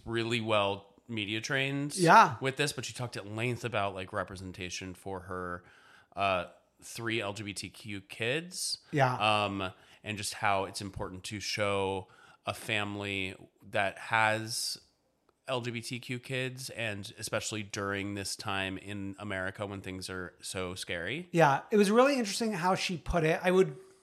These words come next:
Speaker 2: recommend you go watch this clip at the very least. How she says, like, it, it's not a situation where she's like, "Oh, I want to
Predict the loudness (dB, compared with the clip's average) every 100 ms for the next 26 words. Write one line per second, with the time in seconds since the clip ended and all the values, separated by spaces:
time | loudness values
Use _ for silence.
0 | _ 2 4 6 4 2 2 6 8 8
1 | 4 0 -10 _ _ _ _ _ _ _
2 | _ _ 2 8 8 8 0 -2 0 0
3 | 0 -4 -2 -2 -2 -4 -6 -8 -12 -14
4 | _ _ _ _ _ _ _ _ _ 0
5 | 4 4 4 -2 -2 2 2 2 -2 -4
6 | -8 _ -10 0 6 6 4 -2 -4 2
7 | 2 2 0 0 -2 -2 -2 -2 6 10
8 | 10 6 -2 0 2 4 2 4 4 2
9 | -2 0 4 4 4 0 -2